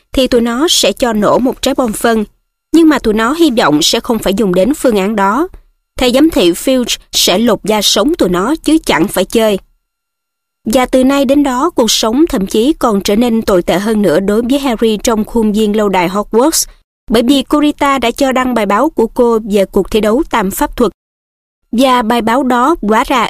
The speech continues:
ít tính chất tường thuật cuộc thi đấu hơn là tính chất một câu chuyện đời đầy màu sắc của Harry.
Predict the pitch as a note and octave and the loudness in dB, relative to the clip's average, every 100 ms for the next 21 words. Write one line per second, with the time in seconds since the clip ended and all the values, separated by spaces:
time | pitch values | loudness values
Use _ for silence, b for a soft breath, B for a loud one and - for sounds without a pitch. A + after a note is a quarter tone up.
0 | - C4 - - A#3+ C4+ D#4+ E4 - A#3 | -2 -4 -4 -2 0 2 0 -2 0 0
1 | E3+ G3+ E3+ F3+ - G#3 G3+ B3 C4+ B3 | 2 -2 0 -2 0 -2 0 -2 -2 -2
2 | G#3+ G3 B2 - G3+ C#4 - F#4+ - F3+ | 0 -2 -6 -4 -2 0 0 0 0 0
3 | G#3+ G#3 G#3+ D3+ F3 F#3+ E3+ D3+ F3+ E3+ | 0 0 2 2 2 0 0 0 0 2
4 | D#3+ D3+ - D4+ - G3+ G#3 F#3+ G3+ | 0 -2 -2 -4 -2 -2 0 0 0